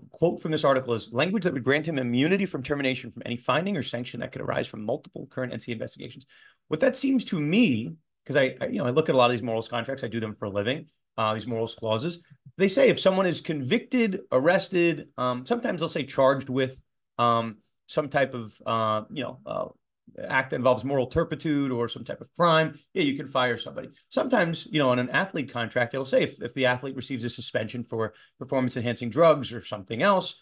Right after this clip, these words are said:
you can, you know, you can, uh, cut them from their endorsement contract or whatever contract we're talking about. So here, yeah, I think Michigan is nervous that there's gonna be some type of sanction,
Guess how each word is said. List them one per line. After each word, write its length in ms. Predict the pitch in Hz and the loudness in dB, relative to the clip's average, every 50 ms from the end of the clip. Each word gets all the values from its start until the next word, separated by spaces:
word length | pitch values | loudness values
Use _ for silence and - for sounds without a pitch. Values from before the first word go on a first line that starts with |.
| _ _ _ _ _ - | _ _ _ _ _ -12
you 140 | 165 165 - | -10 -10 -8
can, 360 | - 170 151 139 135 131 131 - | -6 -6 -6 -6 -6 -8 -10 -10
you 120 | - 135 120 | -10 -8 -8
know, 120 | 110 110 _ _ - - | -8 -10 _ _ -18 -16
you 120 | 120 117 | -14 -14
can, 300 | 117 - 120 110 104 - - _ _ - - | -12 -12 -12 -12 -12 -16 -18 _ _ -18 -16
uh, 260 | - - - - - 123 - _ _ _ | -12 -12 -12 -12 -12 -18 -20 _ _ _
cut 200 | - 135 131 - | -4 -4 -4 -2
them 140 | 123 117 113 | -2 -6 -4
from 160 | - 117 110 | -6 -6 -6
their 100 | 110 107 | -6 -6
endorsement 420 | 104 98 101 101 95 - 113 110 - | -6 -6 -6 -6 -6 -8 -10 -12 -12
contract 300 | - - - - - - | -12 -14 -14 -16 -12 -6
or 40 | |
whatever 200 | 117 120 110 113 | -4 -4 -4 -4
contract 340 | - - 110 107 - - - | -8 -10 -12 -12 -12 -14 -16
we're 60 | 139 | -14
talking 260 | 113 - 117 - - 131 | -12 -12 -12 -12 -12 -14
about. 160 | 127 - _ _ _ _ _ _ _ _ _ _ _ | -14 -14 _ _ _ _ _ _ _ _ _ _ _
So 140 | - - 196 | -4 -4 -2
here, 520 | - - 277 294 226 160 143 180 190 - _ _ _ _ _ - | 0 2 4 6 6 6 4 2 -2 -8 _ _ _ _ _ 0
yeah, 240 | - 571 160 127 | 2 2 2 2
I 120 | 120 127 127 | 2 0 0
think 200 | - 202 180 151 | -2 -4 -4 -2
Michigan 400 | 151 208 220 - 240 170 156 143 | -2 -2 -2 -2 -4 -6 -4 -4
is 220 | 135 123 - - _ _ - | -4 -4 -6 -10 _ _ -12
nervous 640 | 117 123 165 240 240 175 131 120 - - - - _ _ _ _ _ _ _ _ - | -8 -2 -2 -2 0 0 -2 -4 -4 -8 -14 -16 _ _ _ _ _ _ _ _ -2
that 180 | - 143 139 | 0 0 0
there's 160 | 143 151 127 - | 0 -2 -4 -2
gonna 180 | 151 147 156 | -4 -4 -4
be 100 | 160 175 | -4 -6
some 240 | 165 - 160 147 156 | -4 -2 -2 -2 0
type 180 | 156 151 - - | -2 -4 -4 -4
of 120 | 175 - | -8 -10
sanction, 560 | - - 131 113 110 - - 131 139 - - | -4 -4 -4 -4 -4 -8 -12 -12 -12 -12 -16